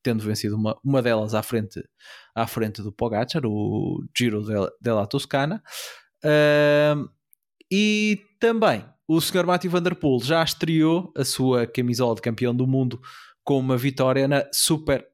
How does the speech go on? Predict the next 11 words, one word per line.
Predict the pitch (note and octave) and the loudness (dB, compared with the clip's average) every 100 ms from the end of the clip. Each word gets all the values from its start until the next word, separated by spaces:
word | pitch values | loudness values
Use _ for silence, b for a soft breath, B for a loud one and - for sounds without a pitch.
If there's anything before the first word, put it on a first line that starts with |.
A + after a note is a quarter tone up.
| - | -4
Eight | C#3 C3 | -4 -4
Classic, | - C#3+ C3+ - C3 _ - B B B _ | -6 -2 0 -2 -14 _ -20 B B B _
eh, | A2+ A2+ A2 - - | -4 -2 -2 -4 -2
uma | F3 | -2
clássica | - - - G2+ | -2 -14 -10 -12
que | - A2 | -4 -4
percorre | G#2 - A2 G2+ | -4 -6 -6 -4
ali | G#2 A2+ | -2 -2
algumas, | G#2+ A2 A2+ - B B B | -2 -2 -2 -4 B B B
eh, | A2+ A2+ A2+ A2+ A2 A2 A2 | -2 0 0 0 0 0 -2
das, | A2+ A2+ G#2+ - | -2 -2 -2 -6